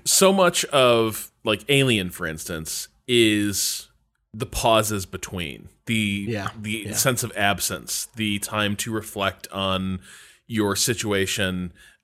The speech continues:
Speaker 1: uh, the lack of certainty or even understanding of what surrounds you, what, what, what you're dealing with. And that all, like,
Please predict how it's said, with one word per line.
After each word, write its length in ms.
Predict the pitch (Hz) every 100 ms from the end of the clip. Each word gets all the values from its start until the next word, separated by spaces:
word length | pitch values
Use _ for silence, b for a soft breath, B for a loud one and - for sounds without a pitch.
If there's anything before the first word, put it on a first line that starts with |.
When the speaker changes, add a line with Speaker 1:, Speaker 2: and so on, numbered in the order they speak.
| 95
Speaker 1:
uh, 320 | 92 87 85
the 680 | 92 92 101 95 95 92 92 - _ _ _ _ -
lack 480 | 110 107 107 104 -
of 160 | 101
certainty 560 | - 120 110 104 104 107
or 140 | 95
even 400 | 95 92 90 90 87
understanding 640 | 98 95 - 104 98 95
of 160 | 85 90
what 380 | 92 92 -
surrounds 600 | - - 101 87 82 82
you, 140 | 73 64
what, 240 | 87 78 85
what, 240 | 98 -
what 160 | 98 98
you're 120 | 95
dealing 360 | 85 92 87 80
with. 220 | 73 - b b b b b _ _ -
And 520 | 160 147 143 139 131 - _
that 560 | 135 117 151 165 - _ _ _
all, 400 | 143 165 175 175
like, 280 | 147 151 131